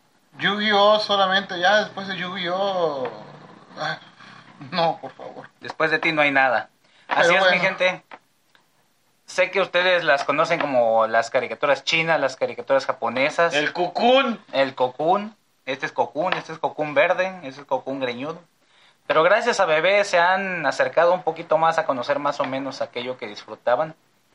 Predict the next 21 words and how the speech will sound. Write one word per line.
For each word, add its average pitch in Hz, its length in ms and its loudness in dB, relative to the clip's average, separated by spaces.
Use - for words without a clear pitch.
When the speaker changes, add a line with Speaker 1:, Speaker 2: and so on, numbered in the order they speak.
Speaker 2:
Y 131 60 -10
pues 160 180 -6
sí, 294 100 -4
no, 427 260 2
ma-, 147 340 0
tenemos 160 440 0
gratos 170 280 4
recuerdos 147 480 -2
de 131 120 -4
esas 127 180 -10
situaciones, 156 540 -14
de 107 160 -8
esos 107 320 -16
encuentros 120 580 -4
con 110 320 0
la 123 160 2
animación 120 680 0
de 101 260 -6
los 98 100 -20
compañeros 107 720 -10
japos. - 640 -6